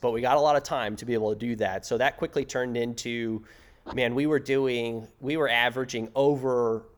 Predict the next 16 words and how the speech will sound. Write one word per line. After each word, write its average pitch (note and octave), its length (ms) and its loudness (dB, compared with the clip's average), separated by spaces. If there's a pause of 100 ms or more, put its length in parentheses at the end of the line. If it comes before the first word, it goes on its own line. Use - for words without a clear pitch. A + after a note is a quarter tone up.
(140)
over C#3 420 2
a A#2+ 80 2
s-, A#2+ 120 -6 (100)
w-, A#2 200 -6 (180)
one C3 240 2
sample B2 400 0
event A#2 200 0
a G#2 40 -2
day. A2 400 -2 (880)
And, A#2 800 0 (300)
um, G2 680 0 (140)
and A#2+ 180 0
we D3 100 -2
did C#3+ 300 2
that B2 420 0
for, A2 720 0